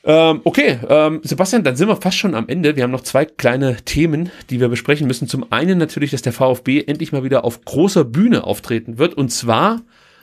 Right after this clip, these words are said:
ähm, wird der V F B Stuttgart am dreiundzwanzigsten Dezember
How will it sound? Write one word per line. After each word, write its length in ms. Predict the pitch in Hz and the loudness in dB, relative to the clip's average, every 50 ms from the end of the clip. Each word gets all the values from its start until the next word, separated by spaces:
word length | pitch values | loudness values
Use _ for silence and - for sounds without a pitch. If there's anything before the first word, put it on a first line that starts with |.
| _ _ | _ _
ähm, 800 | - 143 139 139 143 143 139 143 139 139 139 135 135 135 131 120 - - - _ _ _ | -4 -2 0 2 2 2 2 0 0 -4 -6 -6 -8 -8 -10 -10 -14 -20 -20 _ _ _
wird 840 | 123 113 120 135 160 190 214 208 - - - - - - - _ _ _ _ _ _ _ _ _ _ _ _ _ - | -6 -2 2 2 4 2 2 -2 -4 -6 -6 -6 -6 -8 -10 _ _ _ _ _ _ _ _ _ _ _ _ _ -6
der 60 | 139 | -2
V 160 | - 180 202 | 0 0 0
F 100 | 214 208 | 0 -2
B 120 | - 151 - | -2 -2 -2
Stuttgart 400 | - - 240 233 - 107 98 - | -2 -4 -6 -4 -2 -4 -2 0
am 180 | 110 120 120 | -2 -2 -2
dreiundzwanzigsten 880 | 113 110 123 170 233 254 233 233 - - 165 175 175 180 - - 170 147 | 0 -2 -2 -2 -2 -2 -4 -4 -2 -2 -2 -2 -4 -6 -8 -6 -4 -2
Dezember 640 | 151 151 156 - - 156 147 127 107 90 - - | -2 -2 -2 0 0 0 0 0 -2 -4 -4 -6